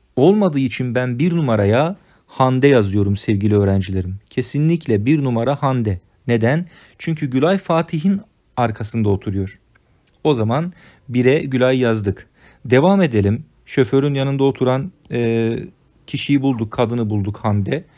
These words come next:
Mustafa Hande'nin arkasındaki koltukta oturmakta. Hande bir ise Mustafa, evet. Üç numaraya Mustafa yazıyorum çünkü Mustafa Hande'nin arkasında oturuyor.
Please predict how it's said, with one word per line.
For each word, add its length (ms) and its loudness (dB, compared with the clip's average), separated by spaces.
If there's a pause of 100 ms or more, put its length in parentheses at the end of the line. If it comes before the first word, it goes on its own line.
(400)
Mustafa 580 2
Hande'nin 380 4
arkasındaki 640 -2
koltukta 420 -4
oturmakta. 760 0 (420)
Hande 460 2
bir 120 2
ise 320 0
Mustafa, 800 0 (300)
evet. 640 -2 (1040)
Üç 260 -2
numaraya 360 4
Mustafa 420 0
yazıyorum 500 2
çünkü 200 -4
Mustafa 500 -2
Hande'nin 360 0
arkasında 520 -2
oturuyor. 520 -4